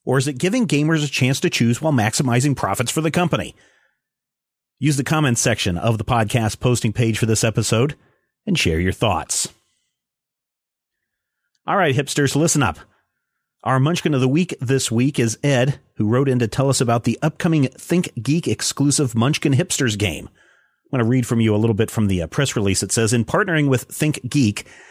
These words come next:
Steve Jackson Games ensures that Munchkin Hipsters will reach audiences everywhere, no matter what brand of locally sourced organic coffee they enjoy or pretend to enjoy."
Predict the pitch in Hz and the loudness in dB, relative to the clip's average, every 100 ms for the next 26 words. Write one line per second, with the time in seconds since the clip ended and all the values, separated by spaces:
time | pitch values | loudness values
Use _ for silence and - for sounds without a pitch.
0 | - - 156 135 147 139 131 123 135 113 | -20 -2 0 0 -2 0 0 0 2 2
1 | 117 110 143 143 123 104 127 143 131 120 | 0 0 0 0 0 -2 -2 -2 0 0
2 | - - 143 127 120 110 147 - 139 220 | 0 0 0 0 0 0 -2 -2 0 0
3 | 214 190 190 170 127 104 107 - _ _ | 0 0 0 0 0 2 0 -2 _ _
4 | - 107 113 113 117 147 117 131 151 143 | -4 0 2 2 0 -2 -2 0 0 0
5 | 113 131 - 139 - 135 131 120 110 135 | 0 -2 0 -2 0 0 0 0 0 -2
6 | 139 - 135 143 131 131 123 120 147 110 | -2 -2 0 0 0 0 0 0 0 0
7 | 107 - _ _ _ _ _ - 165 - | 0 -6 _ _ _ _ _ -6 -2 -2
8 | - 196 156 87 76 85 73 - | -2 0 2 2 0 -2 -2 -4